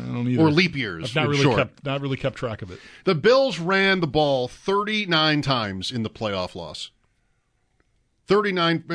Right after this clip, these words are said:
Speaker 2: Allen is a big chunk of that, of course, but still.
Speaker 1: Yeah, he ran it, like, fifteen times, didn't he?
Speaker 2: It really, s-, twelve,
Speaker 1: Twelve,
Speaker 2: fifteen,
Speaker 1: yeah.
Speaker 2: maybe. It really, like,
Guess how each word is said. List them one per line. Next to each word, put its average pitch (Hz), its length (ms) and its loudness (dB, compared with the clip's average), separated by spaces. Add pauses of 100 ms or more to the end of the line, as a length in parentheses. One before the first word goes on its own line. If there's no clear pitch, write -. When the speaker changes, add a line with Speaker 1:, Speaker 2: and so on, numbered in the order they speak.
(120)
Speaker 2:
Allen 196 320 2
is 131 120 -2
a 123 60 -4
big 113 380 -6
chunk 107 180 -6
of - 100 -14
that, 58 220 -18 (240)
of 107 100 -20
course, - 300 -8
but 80 240 -14 (380)
still. 233 460 -4 (100)
Speaker 1:
Yeah, 127 100 -8
he 127 100 -4
ran 123 160 -4
it, 104 60 -10
like, 95 140 -12
fifteen 107 380 -8
times, 85 300 -10
didn't 104 200 -8 (200)
he? 208 60 -6
Speaker 2:
It 214 100 -8
really, 285 500 -2 (280)
s-, - 160 -14 (140)
twelve, 147 480 -2
Speaker 1:
Twelve, 156 240 2
Speaker 2:
fifteen, 156 280 4
Speaker 1:
yeah. 151 160 -2
Speaker 2:
maybe. 156 420 2 (500)
It - 120 -16
really, 196 220 -2
like, 156 220 0